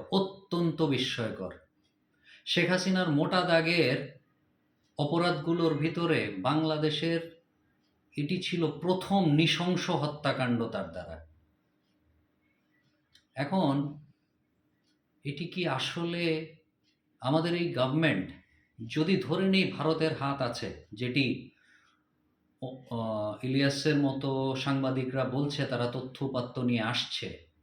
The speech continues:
এবং তারা বলছে এই হত্যাকাণ্ডের সাথে যেই সময়ে যেই লোকগুলো ভিকটিম, যারা আয়নাঘরে ছিল, তাদেরকে নিয়ে কমিশন গঠন করতে,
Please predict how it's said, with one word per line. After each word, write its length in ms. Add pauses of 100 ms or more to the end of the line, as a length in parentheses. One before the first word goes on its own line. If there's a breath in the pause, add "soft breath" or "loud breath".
(1400)
এবং 300
তারা 220
বলছে 360 (920)
এই 240 (720)
হত্যাকাণ্ডের 600 (100)
সাথে 300 (1700)
যেই 240
সময়ে 560
যেই 340
লোকগুলো 500
ভিকটিম, 460 (1120)
যারা 240
আয়নাঘরে 500
ছিল, 300
তাদেরকে 380
নিয়ে 160
কমিশন 480
গঠন 320
করতে, 380